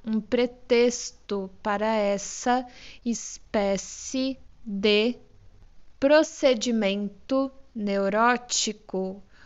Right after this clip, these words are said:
O que nos parece importante, à guisa de uma impressão ou de um trabalho, não deve sofrer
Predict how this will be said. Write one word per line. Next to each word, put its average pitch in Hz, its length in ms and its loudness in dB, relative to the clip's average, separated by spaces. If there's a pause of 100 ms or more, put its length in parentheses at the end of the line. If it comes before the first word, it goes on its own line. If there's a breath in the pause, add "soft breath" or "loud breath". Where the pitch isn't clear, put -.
(100)
O 269 100 0
que 285 180 0
nos 277 280 -2
parece 254 600 2
importante, 220 1200 -2 (160)
à 214 160 0
guisa 226 640 -2
de 202 220 -6
uma 220 240 -2
impressão 226 920 -2 (440 loud breath)
ou 226 160 0
de 214 180 -8
um 226 140 -2
trabalho, 208 840 2
não 226 340 0
deve 202 580 0
sofrer 208 960 -6